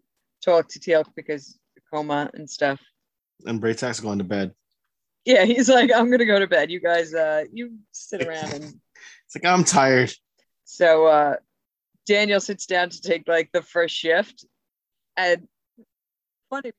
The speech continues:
Speaker 1: because I just said in the previous episode when Jack and Daniel, Daniel's like, "Do you wanna talk about it?" I'm like, "Daniel, you hope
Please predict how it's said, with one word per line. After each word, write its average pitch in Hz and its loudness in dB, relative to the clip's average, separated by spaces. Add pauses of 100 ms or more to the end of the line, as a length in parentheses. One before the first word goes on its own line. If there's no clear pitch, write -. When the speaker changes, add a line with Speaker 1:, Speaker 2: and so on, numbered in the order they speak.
Speaker 1:
because 190 -14
I 196 -4
just 196 -18
said 185 -4
in 170 -14
the 170 -14
previous 160 -10
episode 165 -2
when 147 -4
Jack 175 0
and 160 -10
Daniel, 156 -2
Daniel's 165 -2
like, 175 -2
"Do 170 -20
you 196 -12
wanna 190 -2
talk 180 -4
about 202 2
it?" 233 0
I'm 185 -2
like, 156 -2 (800)
"Daniel, 285 0
you 277 -4
hope 277 -2